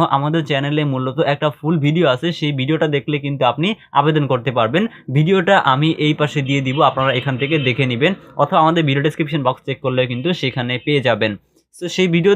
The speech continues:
দেখে সঠিকভাবে আবেদন করবেন। আবেদন করার পরে আপনাদেরকে ভর্তি পরীক্ষা দিতে হবে ফ্রিল্যান্সিং প্রশিক্ষণের জন্য। So ভর্তি পরীক্ষার কি কি প্রশ্ন আসে এবং আপনি কিভাবে এই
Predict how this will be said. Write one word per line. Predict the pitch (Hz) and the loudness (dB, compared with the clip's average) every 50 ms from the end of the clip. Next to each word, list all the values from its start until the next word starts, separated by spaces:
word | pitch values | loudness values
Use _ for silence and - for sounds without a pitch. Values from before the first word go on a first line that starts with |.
| 185 175 | 4 2
দেখে | 165 147 175 185 190 185 - - - _ _ - | 2 2 2 0 0 -2 -4 -12 -20 _ _ 0
সঠিকভাবে | 160 165 175 202 175 156 147 143 151 - - 131 | 2 2 2 0 2 2 2 4 2 2 2 2
আবেদন | 135 131 143 135 151 147 135 - | 2 2 2 0 0 0 2 2
করবেন। | 127 117 127 175 226 226 - - - - 135 160 | 2 2 2 0 0 -2 -6 -12 -8 -2 0 0
আবেদন | 170 180 196 180 208 208 208 190 170 | 2 2 2 4 2 2 2 2 4
করার | 170 170 170 170 170 175 | 4 6 6 4 4 2
পরে | 175 151 143 175 226 226 - _ - - 147 151 | 2 2 4 2 0 0 -4 _ -6 0 0 0
আপনাদেরকে | 151 - 170 156 151 143 147 151 170 170 190 180 156 135 | 2 2 0 0 2 2 0 -2 0 0 0 2 4 4
ভর্তি | 139 139 - - 190 - 170 | 4 4 2 0 0 0 2
পরীক্ষা | 175 170 165 - 175 151 | 2 2 2 2 2 0
দিতে | 156 151 160 151 | 2 2 2 2
হবে | 143 131 156 175 165 | 2 2 0 0 0
ফ্রিল্যান্সিং | 151 147 139 135 127 151 143 131 143 | 2 2 2 2 0 -2 -2 -2 -2
প্রশিক্ষণের | 147 139 151 139 139 135 127 123 120 120 | -2 -2 -2 -2 -2 -2 -2 0 0 0
জন্য। | 123 120 113 110 104 - - - _ _ _ - | 0 0 0 0 -2 -4 -8 -16 _ _ _ -2
So | - 175 139 135 | -2 2 4 4
ভর্তি | 147 156 151 208 214 196 | 4 2 2 -2 0 2
পরীক্ষার | 214 208 214 190 - 214 214 202 196 190 175 170 151 147 139 - | 2 2 2 2 2 2 4 4 4 4 2 0 -4 -4 -4 -4
কি | - 202 185 | -6 -6 -4
কি | 208 202 180 - | -4 -6 -2 0
প্রশ্ন | 160 165 151 - 180 160 151 147 | 0 0 0 2 2 2 2 2
আসে | 147 - 160 143 | 2 0 0 0
এবং | 147 147 117 135 | 0 0 0 0
আপনি | 135 - 156 147 - | 0 0 -4 -4 -2
কিভাবে | 160 165 156 156 147 151 151 156 156 117 143 | -2 0 0 0 0 0 0 -2 0 0 -2
এই | 147 | -2